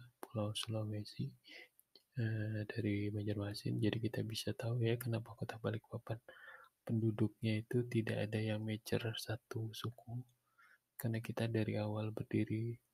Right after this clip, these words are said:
kota Balikpapan tumbuh dengan beberapa ya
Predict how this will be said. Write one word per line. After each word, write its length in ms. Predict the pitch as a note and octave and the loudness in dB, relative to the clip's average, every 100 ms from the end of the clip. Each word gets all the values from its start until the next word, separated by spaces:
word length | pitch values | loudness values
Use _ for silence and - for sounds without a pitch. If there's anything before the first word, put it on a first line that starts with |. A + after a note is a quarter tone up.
| _ _ _ _ _ _ _ - - | _ _ _ _ _ _ _ -16 -8
kota 240 | A#2+ G#2+ | -2 0
Balikpapan 640 | G#2+ G#2 A2 - A#2 A#2 - | 2 2 2 -2 -2 -2 0
tumbuh 320 | A2 A2+ B2 A2+ | 0 2 0 2
dengan 240 | A2 G#2+ | 2 2
beberapa 640 | A2 G#2+ G#2+ A2 G#2+ - | 2 0 0 0 -2 -2
ya 160 | A#2 A2+ | -2 -2